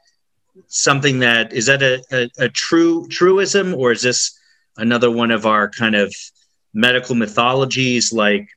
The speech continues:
vitamin K anaphylaxis and contrast-induced nephropathy? Is that, where, where does this beast lie in, in, in mythology, in,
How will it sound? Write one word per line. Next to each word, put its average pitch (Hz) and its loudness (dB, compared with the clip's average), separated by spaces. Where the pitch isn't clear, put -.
vitamin 110 0
K 113 0
anaphylaxis 110 -2
and 98 -4
contrast-induced 110 0
nephropathy? 101 -4
Is 90 -6
that, 107 -2
where, 143 2
where 160 2
does 139 -2
this 135 -2
beast 110 -2
lie 101 0
in, 98 -4
in, 101 -4
in 104 0
mythology, 98 -4
in, 104 -4